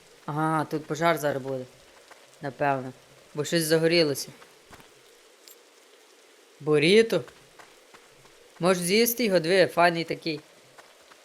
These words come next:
Так, двадцять секунд. Та все, я виграв. Я виграв. Все, коли я кажу, я виграв, я програю. Але не зараз. Я виграв, я виграв.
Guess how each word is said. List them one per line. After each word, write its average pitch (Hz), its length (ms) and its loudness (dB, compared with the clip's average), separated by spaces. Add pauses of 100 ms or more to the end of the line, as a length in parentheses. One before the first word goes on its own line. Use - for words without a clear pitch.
(720)
Так, 151 280 4
двадцять 165 300 6
секунд. 160 340 -2
Та 156 80 0
все, 185 240 4
я 165 100 6
виграв. 143 340 2 (920)
Я 143 100 -8
виграв. 196 580 6
Все, 185 180 2
коли 185 180 4
я 180 60 6
кажу, 180 260 4
я 170 80 6
виграв, 190 280 4
я 175 100 4
програю. 160 540 0 (1160)
Але 143 560 2
не 151 520 2
зараз. 139 540 0 (2000)
Я - 60 -14
виграв, 180 680 4
я 143 120 -4
виграв. 143 760 2